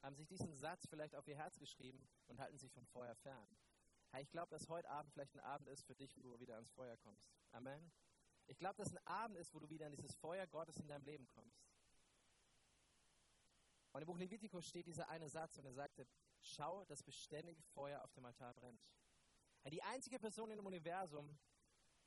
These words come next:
die dafür verantwortlich ist, dass Feuer in meinem Herzen, in meinem Leben brennt, bin ich.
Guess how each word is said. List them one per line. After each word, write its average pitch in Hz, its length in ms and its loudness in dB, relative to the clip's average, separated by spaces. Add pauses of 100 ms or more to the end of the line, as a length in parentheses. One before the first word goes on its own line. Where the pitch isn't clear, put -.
(100)
die - 80 -10
dafür 202 340 4
verantwortlich 175 520 4
ist, 135 140 0
dass 139 160 0
Feuer 185 340 6
in 147 80 -2
meinem 185 300 4
Herzen, 170 320 0
in 147 60 -2
meinem 160 200 0
Leben 143 160 -4
brennt, 120 220 -6
bin 127 120 -8
ich. 131 160 -2